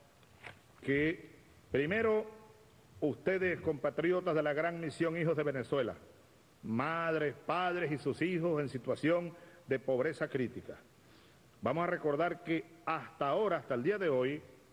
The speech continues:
y esto tiene que ver con el tema, con lo que leíamos del libro de Giordani, la renta petrolera y su distribución, ¿ves? En un gobierno capitalista,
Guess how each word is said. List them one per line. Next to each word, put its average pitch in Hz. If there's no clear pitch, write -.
y 107
esto 110
tiene 127
que 139
ver 147
con 110
el 104
tema, 127
con 110
lo 104
que 110
leíamos 120
del 107
libro 117
de 120
Giordani, 120
la 101
renta 113
petrolera 165
y 139
su 131
distribución, 101
¿ves? 160
En 127
un 202
gobierno 208
capitalista, 165